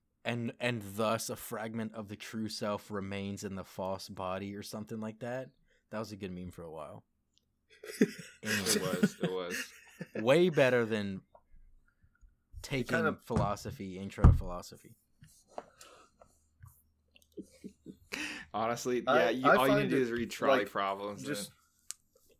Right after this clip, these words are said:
Speaker 2: and
Speaker 3: I
Speaker 2: Sorry,
Speaker 3: find
Speaker 2: Nick.
Speaker 3: it so strange that I enjoyed my philosophy class, like, so much. Like, I, I would probably take more philosophy classes.
Speaker 1: It just means you're head ass.
Speaker 2: <laughs> No, that's not what that
Speaker 3: <laughs>
Speaker 2: means.
Speaker 3: Agreed.
Speaker 1: No,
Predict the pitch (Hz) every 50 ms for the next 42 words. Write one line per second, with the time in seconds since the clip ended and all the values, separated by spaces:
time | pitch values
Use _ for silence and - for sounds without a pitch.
0 | _ _ _ _ _ _ _ _ _ _ _ _ _ _ _ _ - 127 135 147
1 | 101 95 - - - - 131 - - 143 135 135 - - - 117 117 120 123 120
2 | 117 110 104 98 95 95 95 101 98 98 104 101 104 104 98 101 101 101 104 101
3 | - - 101 101 101 101 104 - - - - - - 101 98 92 95 - - -
4 | - - 104 - - - - 110 101 107 92 92 90 92 - - - - _ -
5 | - - - - - _ _ _ _ _ _ _ _ _ _ _ _ _ _ _
6 | 107 104 104 - 104 104 104 101 - - _ _ - 110 110 110 - - 120 117
7 | 117 113 110 104 - 117 104 95 104 104 104 104 101 - - 92 95 92 92 -
8 | - - - - - - - - - - - - - - - _ 131 113 107 101
9 | 117 120 117 110 104 95 92 101 101 92 90 87 87 87 - - _ _ _ _
10 | _ _ _ _ _ _ _ _ _ _ _ _ _ _ _ _ _ _ _ _
11 | _ _ - 123 135 135 139 123 139 135 139 143 143 139 135 123 120 123 120 -
12 | 139 135 - 185 - - - 120 113 101 - - 107 104 104 107 104 - 135 131
13 | 123 127 131 131 131 127 - - - 196 208 196 175